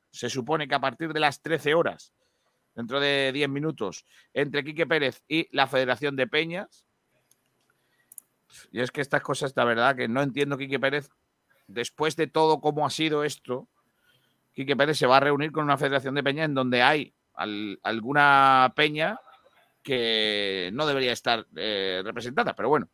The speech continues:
esa es mi opinión, ¿vale? Eh, y el Málaga no debería de reunirse con ellos, pero, eh, él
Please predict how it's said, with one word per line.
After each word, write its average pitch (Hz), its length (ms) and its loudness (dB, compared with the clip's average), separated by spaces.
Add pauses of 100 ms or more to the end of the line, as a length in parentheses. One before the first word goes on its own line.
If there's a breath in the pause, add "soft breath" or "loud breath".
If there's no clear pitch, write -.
(160)
esa 156 160 -4
es 151 60 -2
mi 143 80 -2
opinión, 95 360 -8 (240)
¿vale? 131 300 0 (560 soft breath)
Eh, 143 440 8
y 175 160 4
el 160 120 6
Málaga 156 280 6
no 127 100 0
debería 117 300 0
de 110 80 2
reunirse 117 380 -4
con 101 120 -4
ellos, 82 200 -10
pero, 202 300 2 (440)
eh, 120 360 2
él 147 240 0